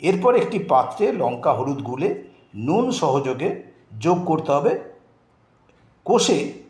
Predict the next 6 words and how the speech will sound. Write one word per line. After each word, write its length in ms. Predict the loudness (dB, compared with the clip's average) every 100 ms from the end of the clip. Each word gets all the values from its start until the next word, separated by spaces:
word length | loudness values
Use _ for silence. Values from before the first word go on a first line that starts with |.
| _ _ _ _ _ _ _ _ _ -20 -18 -20 -20 -2
জল 260 | 2 4 2
দিয়ে 140 | 4 2 2 -2
ফুট 180 | 0 0
ধরলেই 440 | 0 0 2 0 -2 -12 -20 _ _
প্রেশার 280 | -6 -2 -2
কুকারে 240 | -2 -2